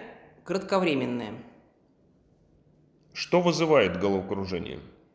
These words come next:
Speaker 1: Головокружение возникает при перемене положения тела.
Speaker 2: Когда возникает головокружение?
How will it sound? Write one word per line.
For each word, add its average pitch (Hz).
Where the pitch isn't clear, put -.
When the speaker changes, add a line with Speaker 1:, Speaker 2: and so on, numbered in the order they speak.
Speaker 1:
Головокружение 196
возникает 170
при 190
перемене 175
положения 147
тела. 117
Speaker 2:
Когда 117
возникает 92
головокружение? 85